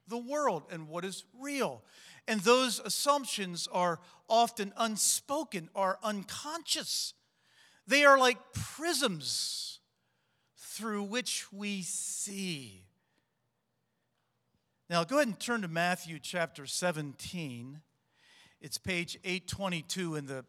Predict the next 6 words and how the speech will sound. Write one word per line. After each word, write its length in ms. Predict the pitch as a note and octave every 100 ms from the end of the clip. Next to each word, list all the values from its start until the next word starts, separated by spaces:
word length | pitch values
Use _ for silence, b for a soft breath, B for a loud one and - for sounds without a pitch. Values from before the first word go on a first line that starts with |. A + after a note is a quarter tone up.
| -
the 200 | C3+ B2+ - -
chair 280 | F3+ E3
Bible. 420 | D#3 D3+ D#3 F#3 A3 _ _ _ _ _ _ _ _ _ - - - B B B B
As 340 | F3 F3 - -
you're 120 | F3+
looking, 500 | F3 G#3+ F#3 F#3